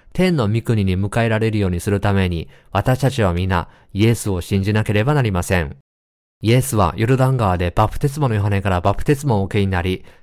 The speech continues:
実際に私たちの罪をすべて被られたので、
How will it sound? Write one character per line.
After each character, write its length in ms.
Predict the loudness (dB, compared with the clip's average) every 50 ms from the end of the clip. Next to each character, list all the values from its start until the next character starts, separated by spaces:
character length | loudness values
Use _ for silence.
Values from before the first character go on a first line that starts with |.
| -20 -4
実 160 | 0 2 2
際 340 | 2 2 2 2 2 2 2
に 240 | 2 0 -2 -4 -6 -8 -2
私 320 | -2 0 2 2 2 2 2
た 100 | 0 0
ち 80 | 0
の 100 | -2 -2
罪 320 | -2 -2 -2 -2 0 0 0
を 80 | -2
す 160 | -4 -6 -4
べ 140 | -2 -2 -2
て 220 | 0 0 -2 -2 -2
被 200 | -2 -2 0 0
ら 100 | 0 0
れ 100 | 0 0
た 120 | -2 -2 -4
の 100 | -2 -2
で、 240 | -2 -2 -2 -4